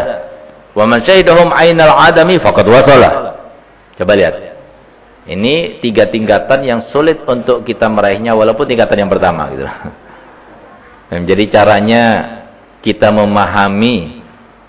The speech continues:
sesuatu yang hakikat itu, faham, itu harus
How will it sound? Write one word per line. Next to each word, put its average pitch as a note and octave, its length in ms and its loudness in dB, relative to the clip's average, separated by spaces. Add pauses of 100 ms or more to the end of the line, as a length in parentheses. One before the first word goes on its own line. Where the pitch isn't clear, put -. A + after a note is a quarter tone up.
(120)
sesuatu G#2 400 0
yang G2 240 0
hakikat G2 640 -4
itu, D3+ 560 -6 (720)
faham, F2+ 240 -4
itu G2 240 -4
harus G2+ 560 2